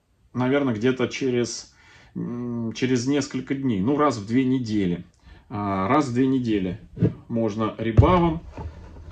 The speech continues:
а, два-три раза и, а, смотреть. Если не,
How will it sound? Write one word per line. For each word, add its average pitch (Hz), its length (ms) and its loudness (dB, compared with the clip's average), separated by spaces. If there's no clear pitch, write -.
а, 107 540 2
два-три 139 800 4
раза 117 580 4
и, 143 260 -2
а, 113 180 -2
смотреть. 104 680 -2
Если 139 680 2
не, 139 480 2